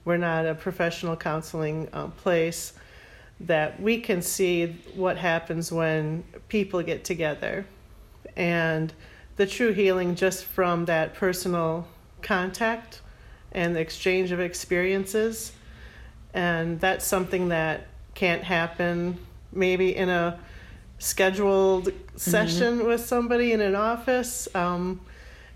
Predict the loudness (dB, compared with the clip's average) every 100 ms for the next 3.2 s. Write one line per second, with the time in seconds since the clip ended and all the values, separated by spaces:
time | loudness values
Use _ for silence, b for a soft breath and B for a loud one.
0 | B B 0 2 2 0 -2 -4 -2 -2
1 | 0 -2 2 2 2 2 4 2 -2 0
2 | 0 0 -2 -2 -2 -2 -4 -2 2 2
3 | 2